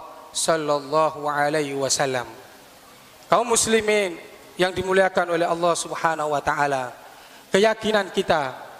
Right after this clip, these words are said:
pemahaman kita, tekad kuat kita bahwasanya hukum Allah dan hukum Rasulnya adalah lebih baik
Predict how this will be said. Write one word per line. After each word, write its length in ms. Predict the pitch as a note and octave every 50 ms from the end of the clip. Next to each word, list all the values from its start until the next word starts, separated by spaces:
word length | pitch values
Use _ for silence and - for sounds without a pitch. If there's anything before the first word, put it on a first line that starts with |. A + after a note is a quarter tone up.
| - - - - - - - - - - - - - - - - - - - - - - - - - - -
pemahaman 640 | G3 A3+ A#3 A#3+ B3 G#3 A#3+ B3 A#3+ B3+ B3+ B3 -
kita, 460 | - A#3 - A3 F#3 E3+ D#3 D#3 E3 - - - - - - - - - - - - - - - - - - - - - - - - - -
tekad 460 | - A3+ C#4 C#4+ - - C#4 C#4 - -
kuat 300 | B3 B3 A#3 G#3+ - -
kita 460 | A3+ A3 - G#3+ F3+ D#3 C#3+ C#3+ - - - - - - - - - - - - - - - - - - - - - - -
bahwasanya 880 | E3 E3 E3 E3 D#3+ - F3+ F3+ F3+ E3+ D#3 D3 C#3 C3+ C3 B2+ B2+ C3 - - - - - - - - - - - - - - - -
hukum 340 | F3+ G3+ G3+ - A3+ A3+ A3+
Allah 380 | G#3+ G#3 G#3 F#3+ F#3 F3 D#3+ - - - - - - - - - - - - - - - - - - -
dan 160 | F#3+ G3+ G#3
hukum 320 | G#3 A#3 C4+ C4 C4+ C#4+ C#4 C4+
Rasulnya 640 | C#4 C4+ B3 - - C#4+ D4 C4 A#3+ G#3+ F3+ D#3 C#3+ - - - - - - - - - - - - -
adalah 320 | G3 G3+ G3+ G3 G3 G3+
lebih 240 | G3 F#3 E3 F3 F#3 -
baik 560 | - F#3 G3 A3+ C#4 D#4 D#4 - - - -